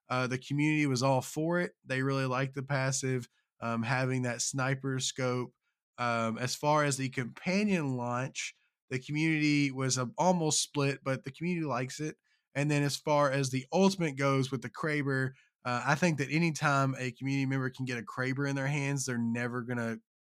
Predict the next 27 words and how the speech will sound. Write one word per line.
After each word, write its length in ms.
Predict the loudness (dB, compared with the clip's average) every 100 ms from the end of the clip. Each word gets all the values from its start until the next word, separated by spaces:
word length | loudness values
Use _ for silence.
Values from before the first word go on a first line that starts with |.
| _
you 100 | -6
know, 280 | -2 -2 -6 _ _ _ _ -8
get 140 | -6
mad 240 | -4 -2 -2
about 280 | 0 0
it 120 | -2 -4
because 180 | -8
everybody 360 | -4 -2 -4 -6
loves 400 | -6 -6 -6 -4
to, 180 | -4 -6 -12 _ 2
everybody 260 | 4 6 8
loves 220 | 6 6
to 60 | 2
play 200 | 2 4
around 280 | 4 4 4
with 80 |
that 180 | 0 -4
thing. 220 | -4 -4
So 140 | -4 -2
if 100 | 2
you 100 | 2
could 200 | 0 0
get 160 | 2
it 120 | 2 2
every 320 | 0 0 0
so 240 | 0 0
often 540 | 2 2 2 0 -2